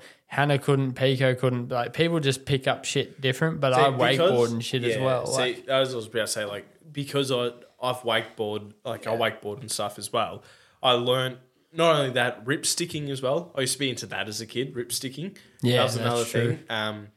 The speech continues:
Speaker 3: That's
Speaker 2: that
Speaker 3: all.
Speaker 2: helped.
Speaker 1: The
Speaker 2: But, like,
Speaker 1: fucking zigzag
Speaker 2: like, the,
Speaker 1: and
Speaker 2: the first time I, I rode a s-, snowboard, I was, well, I'm still fucking, I won't say I'm, like, great at
Speaker 1: Oh,
Speaker 2: it.
Speaker 1: I'm
Speaker 2: Like,
Speaker 1: not
Speaker 2: I'm
Speaker 1: great
Speaker 2: still
Speaker 1: at it. No
Speaker 2: terrible
Speaker 1: one's
Speaker 2: at it,
Speaker 1: fucking good at
Speaker 2: but
Speaker 1: it.
Speaker 2: I can go, I can go down, I can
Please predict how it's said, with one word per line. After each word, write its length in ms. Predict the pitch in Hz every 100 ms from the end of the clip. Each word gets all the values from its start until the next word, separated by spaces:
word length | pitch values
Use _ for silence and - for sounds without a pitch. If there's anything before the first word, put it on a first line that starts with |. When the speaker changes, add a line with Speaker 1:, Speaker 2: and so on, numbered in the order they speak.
| _ _ _ -
Speaker 3:
That's 160 | - -
Speaker 2:
that 180 | 123 123
Speaker 3:
all. 40 |
Speaker 2:
helped. 400 | 180 165 165 -
Speaker 1:
The 60 | 123
Speaker 2:
But, 80 | 139
like, 160 | 139
Speaker 1:
fucking 300 | - 123 120
zigzag 420 | 117 127 127 127 127
Speaker 2:
like, 140 | 135
the, 80 | 135
Speaker 1:
and 160 | 131
Speaker 2:
the 100 | 147
first 320 | 151 180 196 196
time 200 | 165 139
I, 100 | 135
I 200 | - 127
rode 260 | 123 120 110
a 40 |
s-, 220 | 98 - - _
snowboard, 600 | - 135 131 117 80 80
I 100 | 92
was, 520 | 113 117 110 - - - -
well, 180 | 117 110
I'm 160 | 170
still 280 | 175 - 123
fucking, 380 | 101 113 - 107 - 135
I 60 |
won't 340 | 131 - 131 117
say 120 | 117
I'm, 200 | 101 98 _ _
like, 160 | - - -
great 420 | 123 - 117 -
at 0 |
Speaker 1:
Oh, 140 | 185 127 139
Speaker 2:
it. 60 | 151
Speaker 1:
I'm 240 | 160 180
Speaker 2:
Like, 100 | 175
Speaker 1:
not 100 | 113
Speaker 2:
I'm 80 | 165
Speaker 1:
great 60 | 196
Speaker 2:
still 180 | - 151
Speaker 1:
at 100 | 117
it. 40 | 131
No 40 |
Speaker 2:
terrible 240 | 135 175
Speaker 1:
one's 160 | 143 117
Speaker 2:
at 140 | 95 98
it, 60 |
Speaker 1:
fucking 120 | 123 120
good 160 | 131
at 40 | 120
Speaker 2:
but 40 | 139
Speaker 1:
it. 60 |
Speaker 2:
I 180 | 156 170
can 120 | 151
go, 260 | 139 127 117 -
I 120 | 151
can 120 | 147
go 140 | 131
down, 360 | 117 110 113 110
I 100 | 101
can 240 | 107 104